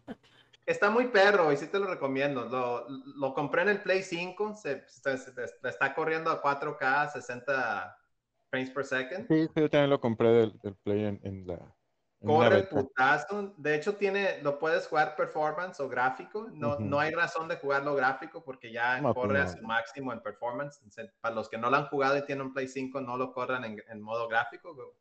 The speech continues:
Speaker 1: córrelo en performance porque no, no le gana
Speaker 2: No es gran
Speaker 1: no le gana
Speaker 2: diferencia,
Speaker 1: nada.
Speaker 2: no es gran diferencia, pero el frame rate sí es mucha diferencia, ¿no?
Speaker 1: Sí. Y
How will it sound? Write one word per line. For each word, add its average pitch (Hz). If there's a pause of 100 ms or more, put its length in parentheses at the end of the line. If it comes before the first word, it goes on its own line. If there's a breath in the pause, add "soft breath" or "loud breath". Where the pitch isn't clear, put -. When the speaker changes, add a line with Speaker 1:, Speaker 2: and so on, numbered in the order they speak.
Speaker 1:
córrelo 131
en 110
performance 120
porque -
no, 104
no 117
le 131
gana 131
Speaker 2:
No 196
es 185
gran 180
Speaker 1:
no 170
le 170
gana 170
Speaker 2:
diferencia, 143
Speaker 1:
nada. 120
Speaker 2:
no 123
es 135
gran 156
diferencia, 147
pero 120
el 117
frame 127
rate 127
sí 117
es 113
mucha 113
diferencia, 98 (540 soft breath)
¿no? 113 (120)
Speaker 1:
Sí. 156 (680)
Y 156